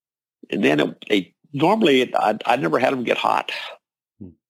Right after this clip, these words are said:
Speaker 1: Somebody told me that right at the beginning. It might have been one of the test pilots that came through and briefed us.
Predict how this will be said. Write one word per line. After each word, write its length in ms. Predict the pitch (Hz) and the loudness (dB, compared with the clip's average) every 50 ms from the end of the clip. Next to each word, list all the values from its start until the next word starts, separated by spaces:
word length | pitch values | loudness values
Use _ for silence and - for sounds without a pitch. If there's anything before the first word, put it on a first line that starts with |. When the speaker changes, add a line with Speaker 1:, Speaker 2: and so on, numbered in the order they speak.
| _ _ _ _ _ _ _ _ _ _ _ - | _ _ _ _ _ _ _ _ _ _ _ -8
Speaker 1:
Somebody 320 | - - 151 156 175 185 160 | -2 0 0 2 2 2 2
told 240 | - 143 151 151 | 4 2 4 4
me 60 | 147 127 | 4 4
that 240 | 117 127 127 - | 4 4 2 2
right 200 | 98 107 120 127 | 2 2 2 2
at 80 | 127 - | 0 -2
the 60 | - | -6
beginning. 400 | 104 104 104 120 117 113 113 110 | -6 -4 -2 -2 -2 -2 -2 -2
It 80 | 107 104 101 - _ _ _ - | -4 -6 -10 -14 _ _ _ -4
might 180 | 113 131 147 | 0 0 2
have 80 | 156 147 | 2 2
been 120 | 131 120 | 0 0
one 140 | 117 117 110 | 2 0 0
of 80 | 104 101 | 0 0
the 60 | - | 0
test 240 | - 120 117 - - | 0 0 0 0 0
pilots 320 | - 101 98 92 92 - | 0 0 0 0 -2 -4
that 120 | - - - | -6 -4 -2
came 220 | - 101 98 90 | 0 0 0 0
through 180 | - 104 98 92 | 0 0 0 0
and 80 | 85 | 0
briefed 320 | 80 92 98 107 - - - | 0 2 2 2 0 0 -2
us. 240 | - - - - | -2 -2 -4 -8